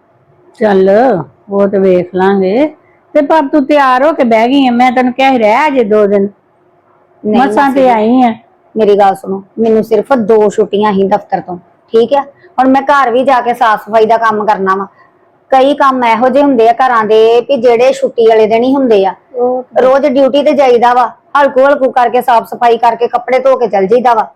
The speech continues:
Speaker 2: ਤੇ ਤੁਹਾਨੂੰ ਪਤਾ ਸੌ ਵਿੱਥੀ ਖੂੰਜੀ ਹੱਥ ਮਾਰਨਾ ਹੁੰਦਾ ਵਾ, ਸਫਾਈ ਸਫੂਈ ਕਰਨੀ ਹੁੰਦੀ ਆ।
Speaker 1: ਉਹ ਤੇ ਪੁੱਤ ਤੇਰੀ ਗੱਲ ਠੀਕ ਹੈ, ਚੱਲ ਕਿਹੜਾ ਰੋਜ਼ ਨਿਕਲਿਆ ਜਾਂਦਾ, ਮੈਂ ਤਾਂ ਕਿਹਾ ਸੀ।
Speaker 2: ਕੋਈ ਗੱਲ ਨਹੀਂ ਮਾਸੀ ਜੀ।
Speaker 1: ਵਾਹ ਦਿਲ ਲੱਗਾ ਸੀ।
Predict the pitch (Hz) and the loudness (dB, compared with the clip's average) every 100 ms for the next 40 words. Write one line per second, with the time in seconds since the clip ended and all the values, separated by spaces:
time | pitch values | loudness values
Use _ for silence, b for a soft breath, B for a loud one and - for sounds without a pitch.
0 | _ _ - 254 277 262 226 247 262 285 | _ _ -6 -2 0 0 0 2 2 0
1 | 285 269 262 254 254 269 233 269 240 269 | -2 0 0 0 -2 -2 0 0 2 0
2 | 277 254 247 226 208 247 294 247 233 254 | 0 -2 0 0 0 -2 0 -2 0 -2
3 | 254 254 240 233 240 247 247 220 262 285 | -2 -2 -2 -2 -2 0 0 0 0 2
4 | 226 208 277 277 294 277 269 262 311 311 | 2 2 2 2 0 0 -2 0 0 0
5 | 277 254 254 247 254 247 254 277 277 269 | 0 0 -2 0 0 0 2 0 2 0
6 | 262 285 302 269 254 254 240 208 233 240 | 2 0 2 2 0 0 -4 -2 2 2
7 | 226 202 196 220 254 247 220 202 180 196 | 2 -2 -2 -2 -2 0 0 0 -2 -2
8 | 196 202 196 175 _ _ _ _ _ _ | 0 0 -6 -14 _ _ _ _ _ _
9 | _ _ _ _ 233 208 202 208 220 208 | _ _ _ _ 0 2 2 0 -2 -2
10 | - 190 214 220 233 220 208 196 185 185 | -2 0 2 2 0 0 0 2 0 -2
11 | 170 190 196 190 | -2 -2 -2 -2